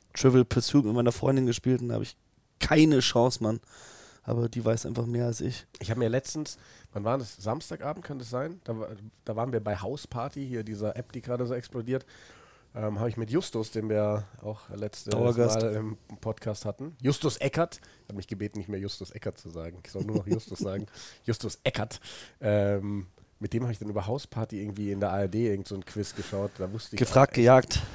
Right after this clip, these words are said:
Speaker 2: Ja, heißt es so? Ich hab keine
Speaker 1: The
Speaker 2: Ahnung.
Speaker 1: Chase ist auch so ein Abklatsch von
Speaker 2: Ähm.
Speaker 1: einer englischen Quizshow.
Speaker 2: Wus-, wusste gar nicht mal so viel. Ich fand das Hemd relativ geil von diesem, stimmt, das,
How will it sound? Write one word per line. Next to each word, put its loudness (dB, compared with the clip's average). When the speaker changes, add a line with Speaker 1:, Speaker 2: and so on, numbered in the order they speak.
Speaker 2:
Ja, -2
heißt -6
es -18
so? -12
Ich -20
hab -16
keine -14
Speaker 1:
The 4
Speaker 2:
Ahnung. 0
Speaker 1:
Chase -2
ist -2
auch 0
so -4
ein 0
Abklatsch -2
von -2
Speaker 2:
Ähm. -4
Speaker 1:
einer -2
englischen -2
Quizshow. 0
Speaker 2:
Wus-, -8
wusste -8
gar -2
nicht -6
mal -2
so -6
viel. -14
Ich -20
fand -4
das -6
Hemd -6
relativ -6
geil -4
von -8
diesem, -10
stimmt, -10
das, -14